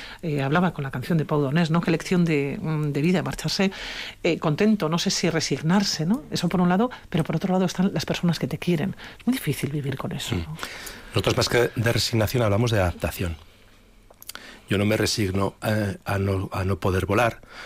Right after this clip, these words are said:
Speaker 2: pero me he adaptado a que no puedo volar, entonces tengo que caminar, a veces rápido, para llegar puntual aquí,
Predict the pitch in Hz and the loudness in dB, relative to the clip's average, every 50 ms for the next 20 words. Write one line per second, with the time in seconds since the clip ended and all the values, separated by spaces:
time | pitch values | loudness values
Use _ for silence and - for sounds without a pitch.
0 | - - - - - 95 90 95 95 98 98 95 - - 104 101 107 113 - 90 | -18 -10 -6 -4 -2 0 2 2 4 4 2 2 0 0 0 0 0 0 -2 -2
1 | 90 80 - - 82 85 82 85 104 139 - - - - - 95 87 - - 90 | -4 -4 -4 -4 -6 -4 -2 0 0 0 -2 -2 -6 -6 -4 -4 -4 -4 -4 -4
2 | 85 92 - - - - 80 87 90 90 107 131 123 90 85 - - - 90 87 | -2 -4 -4 -4 -6 -4 -4 -2 0 0 2 2 0 0 -2 -2 -2 -2 -2 -2
3 | - 95 92 - 92 85 82 82 87 - - - 85 - 90 87 87 87 - 107 | -2 -2 -2 0 0 -2 0 0 0 -2 -2 -4 -2 -2 0 0 0 0 -2 -2
4 | 117 | -4